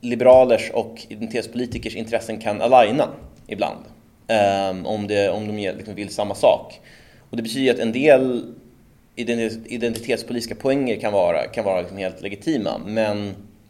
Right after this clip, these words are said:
jag har väl mer så här varit orolig över identitetspolitiken som fenomen, att det kan ju hända att, eh, en identitetspolitiker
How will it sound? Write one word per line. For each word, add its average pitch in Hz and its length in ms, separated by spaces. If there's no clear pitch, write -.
jag 120 160
har 147 60
väl 170 100
mer 147 120
så 120 100
här 113 80
varit 113 180
orolig 107 340
över 101 420
identitetspolitiken 101 1040
som 95 240
fenomen, 110 600
att - 480
det 120 160
kan 185 360
ju 180 80
hända 101 320
att, - 520
eh, 92 480
en 95 80
identitetspolitiker 92 1200